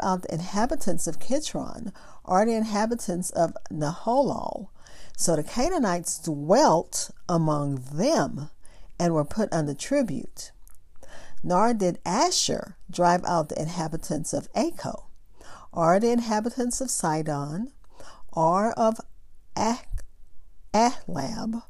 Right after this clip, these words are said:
or Achzib, Helbah, Aphik, or Rehob."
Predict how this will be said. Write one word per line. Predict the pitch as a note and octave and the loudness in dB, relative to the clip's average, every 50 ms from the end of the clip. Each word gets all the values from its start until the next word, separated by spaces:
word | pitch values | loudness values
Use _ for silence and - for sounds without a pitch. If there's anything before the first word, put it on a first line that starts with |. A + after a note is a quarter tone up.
| - - - - - - - - - - - | -14 -16 -16 -16 -14 -12 -10 -10 -8 -6 0
or | - F3 G3 A3+ - - - | 2 4 4 4 2 2 2
Achzib, | G3+ G#3 A#3+ A#3 - - - - C#3+ C3+ C3 G3+ F#3 F#3+ G3+ G3+ - - - - - - - - - - - - - - - | 4 4 4 2 0 -2 -2 0 0 0 -2 -2 -4 -6 -6 -6 -8 -10 -12 -12 -10 -10 -8 -8 -6 -6 -6 -6 -8 -8 -2
Helbah, | A3+ A#3+ B3 B3 A#3+ G3 D3+ C3+ C3+ C#3 - F#3 - - - - - - - - - - - - - - - - - - - - - - - - - - - | 2 4 4 4 4 2 0 -2 -4 -4 -4 -6 -8 -10 -14 -18 -18 -16 -16 -14 -14 -14 -16 -14 -12 -8 -6 -6 -6 -6 -6 -6 -6 -6 -6 -8 -12 -6 0
Aphik, | F#3 G3+ G#3+ A3+ B3+ - - - - D#3 D#3+ E3 - - - - - - - - - - - - - - - | 2 4 4 4 2 -2 -6 -6 -4 -2 -2 -2 -4 -10 -12 -10 -10 -10 -10 -12 -12 -10 -10 -10 -8 -8 -2
or | - F#3+ F#3+ G3+ G3+ F#3+ | 0 2 4 4 4 2
Rehob." | F3+ G3 A3 B3 G3+ - - A3+ - - - - E3+ | 2 2 2 2 0 -4 -6 -6 -6 -8 -8 -10 -10